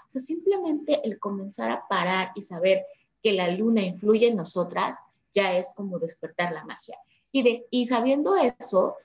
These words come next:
saber qué te nace a ti hacer. Si estamos hablando de que una luna nueva te va a hacer que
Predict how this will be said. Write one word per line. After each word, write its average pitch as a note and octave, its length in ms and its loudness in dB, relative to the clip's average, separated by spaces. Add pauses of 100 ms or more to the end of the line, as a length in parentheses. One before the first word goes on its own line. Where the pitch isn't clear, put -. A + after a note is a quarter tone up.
(160)
saber A#3+ 380 2
qué C#4+ 100 -2
te C#4+ 160 -4
nace C#4 340 -2
a C4 80 -2
ti B3+ 220 0
hacer. A3+ 440 -2 (240)
Si - 140 -4
estamos C4 420 0
hablando G#3+ 400 2
de F3+ 140 4
que A3 100 -2
una A3 220 2
luna A3+ 300 4
nueva G#3+ 500 0 (280)
te G3 100 0
va G3 160 2
a G#3+ 60 0
hacer G#3+ 360 -6
que - 240 -2